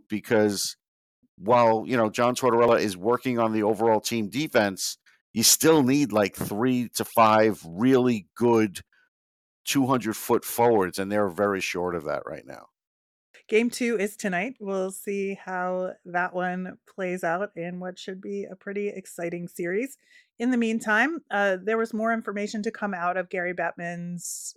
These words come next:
Speaker 2: uh, Stanley Cup Final, State of the N H L press conference, and we will get to what else he had to say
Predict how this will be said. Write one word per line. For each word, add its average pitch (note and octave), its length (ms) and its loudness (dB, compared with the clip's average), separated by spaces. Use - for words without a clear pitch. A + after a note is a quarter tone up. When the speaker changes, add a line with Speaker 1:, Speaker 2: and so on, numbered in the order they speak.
Speaker 2:
uh, D#3 120 -4
Stanley E3 420 -4
Cup - 320 -2
Final, G#3+ 560 0
State D#3+ 520 -6
of D#3 260 -4
the D#3 380 -6
N D#3+ 120 -4
H D#3+ 280 -10
L F3 360 2
press G3+ 280 2
conference, A3 640 0
and E3 400 -2
we F3+ 280 -2
will F3 240 -4
get F3+ 340 -6
to F#3+ 380 -2
what F3+ 260 -2
else F3 200 -2
he A3+ 100 -2
had G#3 320 0
to A3 80 -6
say A#3+ 420 -6